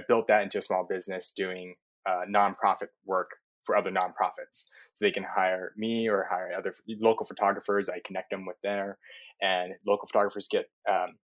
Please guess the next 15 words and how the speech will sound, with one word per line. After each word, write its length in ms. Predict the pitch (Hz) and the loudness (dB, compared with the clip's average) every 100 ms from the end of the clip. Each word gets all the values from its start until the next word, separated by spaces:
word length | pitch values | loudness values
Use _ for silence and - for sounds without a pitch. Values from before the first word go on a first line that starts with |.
| _ _ _ | _ _ _
this 160 | - - | -10 -10
quick 260 | - 113 143 | -4 -2 4
job 300 | 135 156 160 - | 6 6 2 0
and 400 | 107 101 95 95 _ - | 0 0 -4 -10 _ -2
nonprofits 500 | 101 101 101 - - | 0 0 -2 -4 -4
get 200 | 98 95 - _ _ - | -2 -4 -6 _ _ -12
photography. 540 | - 135 98 - - _ _ - | 4 4 4 -4 -18 _ _ -12
And 160 | 104 | -6
so 180 | - 98 | -2 -2
it 200 | 87 90 | -2 -4
kinda 120 | 98 | -4
worked 200 | 98 95 | -2 0
out 100 | 95 | 0
for 80 | 98 | 2
everybody. 400 | - 98 82 82 | 2 0 -6 -12